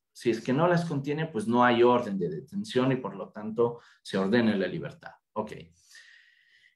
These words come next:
Eh, la jueza o juez, dice, ordenará la comparecencia de la persona privada de libertad, de la autoridad a cuya orden se encuentra la persona detenida,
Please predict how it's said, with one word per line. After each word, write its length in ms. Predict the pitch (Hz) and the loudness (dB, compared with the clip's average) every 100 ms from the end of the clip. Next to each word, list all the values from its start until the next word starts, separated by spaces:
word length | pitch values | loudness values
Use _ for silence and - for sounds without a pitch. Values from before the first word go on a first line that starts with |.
| _ - - - | _ -20 -10 6
Eh, 320 | 139 143 147 | 8 10 8
la 120 | 170 | 6
jueza 320 | 175 285 277 | 6 2 4
o 20 | 226 | 4
juez, 400 | 202 139 139 123 | 6 6 4 2
dice, 380 | 123 - 143 | 0 4 4
ordenará 500 | 135 110 110 113 123 | 6 4 0 0 2
la 160 | 135 131 | 0 0
comparecencia 1040 | 113 110 110 113 117 113 143 135 135 143 | -2 -2 0 0 -2 -2 -2 0 0 -2
de 100 | 113 | 0
la 180 | 101 104 | -2 -8
persona 880 | 107 110 110 - 139 123 117 127 139 _ _ _ _ _ _ _ _ _ | -10 -10 -12 -2 2 2 2 -4 -6 _ _ _ _ _ _ _ _ _
privada 480 | 107 107 117 123 123 | 2 4 6 6 6
de 500 | 110 101 98 95 92 | 6 4 0 -4 -8
libertad, 680 | 98 107 107 - 131 127 139 - _ _ _ _ _ _ | -8 0 0 4 4 4 0 -16 _ _ _ _ _ _
de 140 | 117 | 4
la 120 | 117 | 4
autoridad 580 | 113 113 117 123 139 143 | 4 4 4 4 6 4
a 100 | 135 | 4
cuya 380 | - 139 131 123 | 2 2 2 4
orden 280 | 135 139 135 | 2 2 -4
se 140 | - | -6
encuentra 500 | 107 110 151 156 147 | -10 -4 0 2 2
la 160 | 117 104 | 0 0
persona 440 | 101 - 107 107 | -8 -10 -6 0
detenida, 680 | 107 110 143 139 131 131 | 0 2 2 2 0 -2